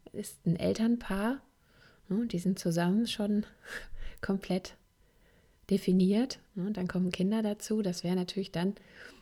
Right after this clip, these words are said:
immer so ein bisschen das Gefühl, ne, dass die Eltern einfach sehr mit sich unterwegs sind,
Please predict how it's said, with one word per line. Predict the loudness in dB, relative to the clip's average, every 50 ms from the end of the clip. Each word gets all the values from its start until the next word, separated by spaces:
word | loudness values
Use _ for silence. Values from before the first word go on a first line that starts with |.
| _ -4
immer | -2 0 2 2
so | 2 2
ein | 2
bisschen | 2 2 0 0 0
das | 0 0 -2 -2
Gefühl, | -6 -6 -4 -2 0 2 2 2 2 0 -2 -2
ne, | -4 -4
dass | -4 -4 -6 -6
die | -4 -2
Eltern | 0 0 0 0 -2 -2
einfach | -2 -4 -4 -4 -6 -8
sehr | -6 -4 -2 -2
mit | -2 -2 -2 -2
sich | -2 -2 -2 -6 -12 -18 _ _ _ _ _ -20 -20 -20 -10 _
unterwegs | -4 -2 0 0 0 0 0 -2 -2 -4 -8 -12
sind, | -12 -12 -12 -14 -16